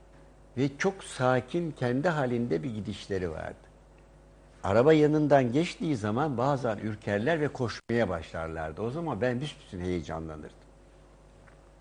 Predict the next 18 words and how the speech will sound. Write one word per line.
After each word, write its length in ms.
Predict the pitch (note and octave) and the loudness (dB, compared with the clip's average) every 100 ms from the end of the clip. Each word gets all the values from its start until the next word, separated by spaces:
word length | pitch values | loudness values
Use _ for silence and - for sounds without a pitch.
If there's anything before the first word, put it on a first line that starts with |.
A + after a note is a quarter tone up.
| - - - - - - - - - - - - - - - - | -20 -20 -20 -20 -20 -20 -20 -20 -20 -20 -20 -20 -20 -20 -16 2
Ege'de 520 | E3+ F#3 F3 F#3 - - | 4 4 4 2 0 -4
deve 360 | B2+ C#3+ D#3 | -2 0 0
çok 220 | D3 G3+ F#3 | -2 -4 -4
uzun 240 | A#2+ A#2+ | -4 -4
süre 420 | F#2+ G2 F2 E2 - - | -2 0 0 -2 -8 -12
iş 220 | F2 - | -10 -8
görmüştür. 640 | E2 D2+ D2+ - - - - - - - - - - - - | -8 -8 -10 -14 -18 -18 -18 -20 -20 -20 -20 -20 -20 -20 -20
Şimdi 600 | - - F3 E3+ D#3 F3 | -12 -2 0 2 2 0
sadece 720 | E3 D#3+ F3+ D#3+ C#3+ C#3 C#3 | 0 0 0 2 2 4 0
pehlivan 560 | F3 C#3+ C3 D3 C#3+ C3+ | 2 0 0 2 2 4
develer 480 | G#2+ F#2 E2+ D#2+ D#2+ | 2 2 0 -4 -4
kaldı. 440 | E2+ D#2+ D#2+ C#3 | -4 -4 -4 -8
Sarı 380 | D3 G#2+ G#2 G#2 | -6 -4 -4 -6
tülü, 300 | - F2+ A#2 | -8 -8 -6
kara 240 | - G2 | -2 -2
tülü 320 | G2+ E2 D#2 A2 | -2 -6 -6 -4
birbirleriyle 680 | G#2+ G2+ G2+ G2 G#2 F#2 | -4 -4 -4 -2 -2 -2
güreşiyorlar. 800 | E2 E2+ E2+ - D2+ D2 E2 C#3+ | -4 -8 -10 -10 -10 -6 -6 -6